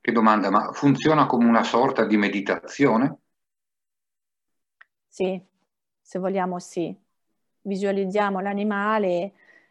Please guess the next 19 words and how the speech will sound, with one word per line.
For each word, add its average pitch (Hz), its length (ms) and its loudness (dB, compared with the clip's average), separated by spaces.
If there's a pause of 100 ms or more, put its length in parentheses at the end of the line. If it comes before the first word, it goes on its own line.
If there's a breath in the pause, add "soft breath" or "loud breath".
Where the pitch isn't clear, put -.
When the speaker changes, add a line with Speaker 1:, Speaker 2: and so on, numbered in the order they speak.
(140 soft breath)
Speaker 2:
e, 180 920 -2 (560)
e 185 140 -4
da 190 160 0
lì 202 160 0
in 220 100 0
poi 196 600 4
c'è 180 140 -10
un 175 120 -6
dialogo 175 520 0
che - 120 -12
avviene. 165 560 -8 (920)
Sì, - 180 -12
sì, 180 320 -14 (1300)
assolutamente. - 880 -12 (1600)
La 196 120 -6
base, 180 400 -2
eh, 185 280 -4
della 175 220 -4
meditazione. 170 920 -10